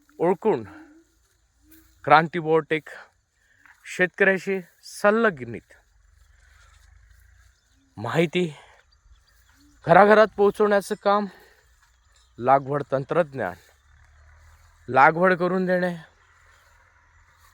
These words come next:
तांत्रिकदृष्ट्या मार्गदर्शन देणे,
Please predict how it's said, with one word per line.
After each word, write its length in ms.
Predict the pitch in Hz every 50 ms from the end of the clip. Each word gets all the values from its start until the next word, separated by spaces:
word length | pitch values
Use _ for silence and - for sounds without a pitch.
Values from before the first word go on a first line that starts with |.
| _ _ _ _ _ _ _ _ _ _ _ _ _ _ _ _ _ _ _ _ -
तांत्रिकदृष्ट्या 800 | 147 165 190 180 - 302 294 220 185 175 170 - - - 165 156
मार्गदर्शन 800 | 147 135 117 123 135 143 180 170 185 180 170 - 196 185 156 131
देणे, 280 | 123 101 90 76 69